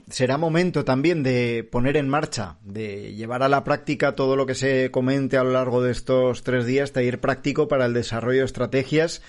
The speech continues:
significativas en el medio rural con Ismael Pantaleón de Ideas Infinitas. Y es que habrá que poner negro sobre blanco, ¿no? Porque si no,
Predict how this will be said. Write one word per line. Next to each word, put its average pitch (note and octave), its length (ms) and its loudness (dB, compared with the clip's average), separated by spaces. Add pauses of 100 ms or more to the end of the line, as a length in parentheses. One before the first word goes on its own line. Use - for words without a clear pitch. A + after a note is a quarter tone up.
(220)
significativas D3 920 0
en D3 60 0
el C3+ 80 0
medio B2+ 240 2
rural B2+ 320 2
con C#3 260 0
Ismael A#2 500 -2 (380)
Pantaleón A2 760 -2
de B2 260 0
Ideas B2 440 0
Infinitas. A#2 840 -4 (100)
Y A2+ 80 -10
es A2+ 100 -8
que C3+ 540 2
habrá B2+ 220 2
que C#3 80 2
poner D3 220 2
negro C3+ 260 2
sobre B2+ 280 2
blanco, C#3+ 300 0
¿no? C#3+ 160 -2
Porque A2 220 -4
si A#2 140 -4
no, C#3+ 240 0